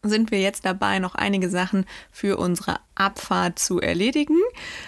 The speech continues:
Ähm, und es steht nach unseren Ankertagen in Isola aber auch wieder ein bisschen Hausarbeit an, und es müssen auch noch einige Dinge repariert werden, wie zum Beispiel unsere Außendusche.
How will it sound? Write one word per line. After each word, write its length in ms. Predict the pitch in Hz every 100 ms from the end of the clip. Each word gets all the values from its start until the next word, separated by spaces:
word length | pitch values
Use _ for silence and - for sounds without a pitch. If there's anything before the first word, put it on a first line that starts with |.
| - -
Ähm, 420 | 220 214 208 220
und 200 | 208 208
es 160 | 208 -
steht 380 | - 226 233 214
nach 260 | 190 208
unseren 720 | - 202 196 196 190 185 180 -
Ankertagen 720 | 240 233 - - 196 196 196
in 140 | 190
Isola 500 | 220 214 208 180 185
aber 300 | - 180 -
auch 160 | 185 -
wieder 120 | 185
ein 100 | 175
bisschen 380 | 185 196 196 -
Hausarbeit 680 | 233 311 254 240 240 233
an, 300 | 240 226 226
und 240 | 220 190 208
es 120 | -
müssen 300 | 202 214 196
auch 120 | 196
noch 160 | 202 190
einige 420 | 196 208 214 196
Dinge 380 | 180 202 202 208 - - -
repariert 500 | 220 - 294 254 269
werden, 300 | 254 233 226
wie 100 | 233
zum 180 | - 226
Beispiel 300 | 208 214 -
unsere 360 | 202 190 175
Außendusche. 920 | - 226 330 214 175 165 - 196 254